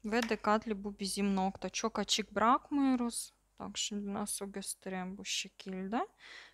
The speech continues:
Birazcık belki, e, görüyorsunuz. Burada köşe birazcık daha torpulamak lazım. Çünkü o birazcık fazla aşağı bakıyor gibi.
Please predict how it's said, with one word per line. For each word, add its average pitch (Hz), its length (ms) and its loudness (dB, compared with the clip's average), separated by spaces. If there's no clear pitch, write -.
Birazcık 226 500 6
belki, 220 320 4
e, 208 460 2
görüyorsunuz. 226 960 4
Burada 220 680 6
köşe 302 420 2
birazcık 233 400 2
daha 240 360 6
torpulamak 208 760 0
lazım. 202 500 4
Çünkü 226 380 -2
o 233 220 2
birazcık 220 560 2
fazla 214 640 -2
aşağı 202 400 -2
bakıyor 285 540 -4
gibi. 330 260 -8